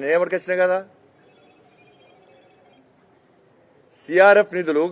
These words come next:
గ్రామాల్లో వేస్తున్న నిధులు, రెండు వందల పంతొమ్మిది కోట్ల రూపాయలు ఎవరు పట్టుకొచ్చారు? మీ అయ్య పట్టుకొచ్చిండా, మీ తాత పట్టుకొచ్చిండా? నేనే పట్టుకొచ్చినా కదా. గ్రామీణ సడక్ యోజన కింద నూట ఇరవై కోట్ల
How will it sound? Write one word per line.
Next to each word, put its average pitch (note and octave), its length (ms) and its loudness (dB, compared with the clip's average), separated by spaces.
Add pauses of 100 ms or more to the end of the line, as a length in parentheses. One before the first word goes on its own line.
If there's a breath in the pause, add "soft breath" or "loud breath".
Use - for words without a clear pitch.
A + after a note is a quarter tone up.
గ్రామాల్లో F3+ 400 2
వేస్తున్న E3+ 320 -6
నిధులు, B2+ 300 -8 (560 soft breath)
రెండు E3 340 -4
వందల F#3+ 400 2 (140)
పంతొమ్మిది F3+ 440 -4
కోట్ల E3+ 260 0
రూపాయలు D#3+ 360 0
ఎవరు F3+ 160 -2
పట్టుకొచ్చారు? F#3 420 -4
మీ D3 100 -4
అయ్య C#3+ 160 0
పట్టుకొచ్చిండా, B2 480 -10
మీ - 60 -12 (100)
తాత C#3+ 160 -4 (100)
పట్టుకొచ్చిండా? A2 500 -12
నేనే D#3 200 -4
పట్టుకొచ్చినా D#3+ 400 -8
కదా. E3 180 -4 (1800)
గ్రామీణ F3+ 520 0 (160)
సడక్ F3+ 300 0
యోజన F#3+ 300 -2
కింద F3+ 200 -2 (260)
నూట F3 200 -4 (120)
ఇరవై F#3 240 -2
కోట్ల F3 220 0